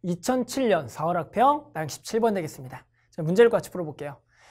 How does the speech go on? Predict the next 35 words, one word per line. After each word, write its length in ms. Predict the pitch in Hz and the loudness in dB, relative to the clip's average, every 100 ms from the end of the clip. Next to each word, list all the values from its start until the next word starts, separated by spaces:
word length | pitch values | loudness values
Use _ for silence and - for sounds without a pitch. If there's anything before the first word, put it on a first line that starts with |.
| _ - | _ 8
자, 100 | 254 | 10
이번 200 | 262 285 | 10 8
문제는 340 | 277 277 269 | 10 8 6
반지름 420 | - 220 240 269 | 2 0 2 4
길이가 220 | 254 254 | 4 2
일인 300 | 277 277 247 | 2 2 2
원 280 | 175 196 220 | 4 2 0
C가 340 | 208 - 294 277 | -4 -2 4 4
있고요. 580 | 214 - 156 196 - _ _ _ - | 4 -4 -2 -2 -2 _ _ _ 2
원 240 | 196 240 | 2 4
C를 480 | 233 269 214 269 320 | 2 4 8 6 4
사 380 | - 175 202 254 | -4 0 2 2
분원으로 520 | 294 294 277 277 269 | 0 0 2 4 2
나누어 460 | 170 170 196 240 247 | 2 -4 -2 0 0
한, 340 | - 302 302 - | -2 -8 -8 -8
어, 120 | 160 | -10
사 260 | - 185 | -4 -2
분원에 320 | 220 262 262 220 | -2 -2 -2 0
내접하는 580 | 165 214 269 240 247 | 2 2 0 0 -6
원을 420 | 202 160 226 285 _ _ _ | -6 -6 -6 -8 _ _ _
씨 220 | - 330 | -10 -6
원이라고 400 | 247 185 190 165 | -4 -2 -4 -6
합니다. 420 | 147 135 165 262 _ - - - | -10 -10 -10 -10 _ -20 -20 -2
또 120 | 320 | 2
원 340 | 220 214 285 294 | 6 8 6 4
씨 140 | - | 2
원을 300 | 311 294 302 | 2 2 0
사 380 | - - 185 247 | -4 -4 0 0
분원으로 640 | 277 294 262 269 269 262 247 | 0 -6 -4 -2 0 2 0
나누어 480 | 160 190 202 233 | 0 -2 0 0
한 240 | 165 - 294 | 0 -6 -8
사 220 | - 180 | -6 -4
분원에 300 | 220 240 240 | -2 -2 -2
내접하는 480 | 180 175 208 202 196 | -4 -4 -6 -8 -8
원을 360 | 175 214 302 | -6 -6 -6